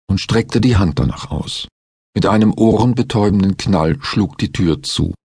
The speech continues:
noch ehe sie sie weiter öffnen konnte. Svenja Schramm schrie auf. Ein Reflex, eine unkontrollierte Reaktion auf diesen Schrecken. Was war das gewesen? Zugluft?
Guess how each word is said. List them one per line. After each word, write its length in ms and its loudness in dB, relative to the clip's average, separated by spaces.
noch 240 -4
ehe 320 0
sie 140 -2
sie 240 2
weiter 280 0
öffnen 360 -2
konnte. 400 -6
Svenja 400 2
Schramm 400 0
schrie 320 -2
auf. 380 -4
Ein 140 0
Reflex, 640 -4
eine 180 0
unkontrollierte 960 2
Reaktion 680 0
auf 180 -2
diesen 300 0
Schrecken. 460 -4
Was 200 -10
war 100 2
das 200 -6
gewesen? 560 0
Zugluft? 800 -4